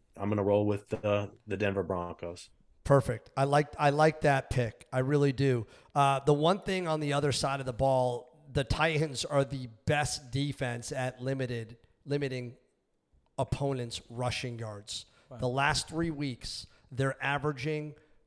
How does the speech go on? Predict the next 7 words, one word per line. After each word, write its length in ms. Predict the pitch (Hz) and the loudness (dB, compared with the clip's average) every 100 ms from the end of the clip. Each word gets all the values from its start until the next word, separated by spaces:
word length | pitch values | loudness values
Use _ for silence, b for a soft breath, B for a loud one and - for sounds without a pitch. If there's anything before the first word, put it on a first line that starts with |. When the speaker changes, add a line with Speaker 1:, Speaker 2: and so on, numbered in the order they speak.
| _ | _
Speaker 2:
or 180 | 139 127 120 | -6 -6 -4
their 220 | 127 120 | -4 -4
opponents 760 | 117 - 165 180 127 104 - - | -2 0 4 4 2 -4 -8 -8
are 100 | 131 | -8
averaging 580 | 127 127 127 131 127 123 | -4 -4 -4 -4 -4 -6
sixty-two 1500 | - - 151 - - 165 165 170 _ _ _ - 147 147 160 - | -8 -8 -8 -8 -10 -10 -10 -12 _ _ _ -8 -4 -4 -6 -10
yards 680 | 135 131 127 127 123 - | -10 -8 -6 -8 -10 -12